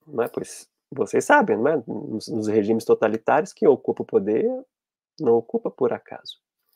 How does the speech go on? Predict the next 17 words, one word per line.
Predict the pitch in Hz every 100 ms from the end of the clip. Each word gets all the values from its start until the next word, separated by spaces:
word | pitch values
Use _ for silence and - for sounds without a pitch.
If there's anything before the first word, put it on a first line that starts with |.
| _ _ _ _ _ _ _ _ -
Ele | - 101
é |
sempre | - 117 - 156 165 170
o, | 127 123
o | -
grande | 107 117 120 110 104 101 - _ _ _ _
iluminado, | 110 104 98 98 107 110 120 110 - _ _ _ _ _ _ _ _ -
né? | 101
Ele | 95
tem | 107 117
acesso | 127 - - 170 - - - - _ _
a | 156
uma | 104 101
verdade | 117 110 - 147 147
que | 160 143
os | 127
demais, | 120 110 110 131 147 -